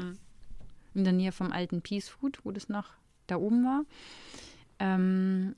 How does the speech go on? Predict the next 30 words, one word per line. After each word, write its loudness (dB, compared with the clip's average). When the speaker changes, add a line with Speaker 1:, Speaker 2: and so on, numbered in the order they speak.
Speaker 2:
und 6
ich 2
muss 8
ja 4
ganz 2
ehrlich -2
sagen, 0
ich -6
vermisse -2
meine 0
kleine -2
Wohnung 4
und 0
ich -6
vermisse -2
meinen -2
Sonnenberg 0
<laughs> -18
und 0
ich -2
vermisse 0
meinen -2
Subway -4
to -8
Beater. -2
Speaker 1:
Ja, 4
sehr. -6
Mhm. -8
Speaker 2:
<laughs> -6
Weil 0